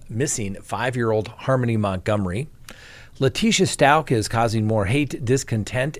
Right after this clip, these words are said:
and potential delay. Some people just get picked on because they're too good looking. I guess that includes murder charges. Maybe it's obvious to you and me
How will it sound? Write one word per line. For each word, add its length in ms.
and 220
potential 460
delay. 500
Some 380
people 420
just 460
get 240
picked 320
on 240
because 340
they're 280
too 340
good 320
looking. 420
I 60
guess 180
that 80
includes 320
murder 300
charges. 480
Maybe 360
it's 200
obvious 440
to 160
you 220
and 140
me 300